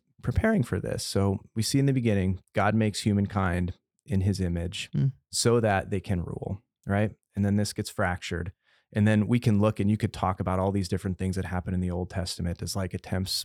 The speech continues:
Speaker 1: to, you know, put that, give people other opportunities, step up to be the,
Speaker 2: Right.
Speaker 1: the ru-, like Abraham and Noah and all these, but they all have their failures in it. Um, we see Revelation twenty-two and the heavenly city comes down and there's this beautiful description in it. And it's actually the very last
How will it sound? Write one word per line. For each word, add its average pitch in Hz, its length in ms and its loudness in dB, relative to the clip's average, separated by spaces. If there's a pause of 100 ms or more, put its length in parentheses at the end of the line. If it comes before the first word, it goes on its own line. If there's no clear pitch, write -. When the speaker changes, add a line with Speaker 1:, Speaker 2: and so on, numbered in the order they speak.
(140)
Speaker 1:
to, 95 260 -4
you 101 120 -4
know, 87 200 -6
put - 220 -6
that, 92 380 -6
give 104 200 -2
people 101 300 -2
other 95 180 0
opportunities, 95 540 -2
step - 240 -4
up 90 160 -2
to - 80 -8
be 101 220 -2
the, - 40 6
Speaker 2:
Right. 95 240 2
Speaker 1:
the 92 80 -2
ru-, - 160 -4
like 95 240 -4
Abraham 92 600 -4
and 95 100 -2
Noah 101 200 0
and 104 60 -4
all 104 60 -2
these, 98 100 -4
but 107 120 -4
they 113 80 2
all 123 140 4
have 120 180 2
their 98 100 0
failures - 560 -2
in - 140 -6
it. - 120 -8 (640)
Um, 101 500 2 (560)
we 117 100 0
see 170 220 2
Revelation 131 480 2
twenty-two 113 680 2
and 95 100 4
the 98 60 2
heavenly 107 340 0
city 107 260 -2
comes 90 280 -4
down 104 300 2
and 95 80 2
there's 92 180 0
this 98 140 -4
beautiful 139 440 0
description 101 560 -4
in 95 120 -2
it. - 180 -8
And 110 100 0
it's 107 120 -2
actually 127 360 -2
the 98 100 -2
very 147 440 2
last 107 580 -4